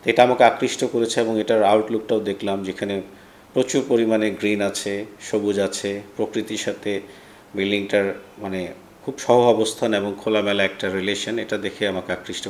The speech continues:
করেছে। এটার যে পরবর্তী প্রজেক্টটা আসলো কোরাল রিফ কর্তৃক, আহ, কক্সবাজার বিচ ক্লাব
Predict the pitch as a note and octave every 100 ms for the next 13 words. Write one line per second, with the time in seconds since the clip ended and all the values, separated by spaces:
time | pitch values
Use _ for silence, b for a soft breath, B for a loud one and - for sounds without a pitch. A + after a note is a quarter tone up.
0 | - F2 - - - B2+ C3+ C3 B2+ A#2
1 | - B2 C3+ C#3 C#3 C#3 A#2+ A#2+ - G2+
2 | G2 - B2+ - G#2+ G#2 G2 G2+ - -
3 | - D3+ - - - - - - - -
4 | - F#2 C3+ A2 - A#2 A2+ A2+ F#2+ G2+
5 | - G2 A#2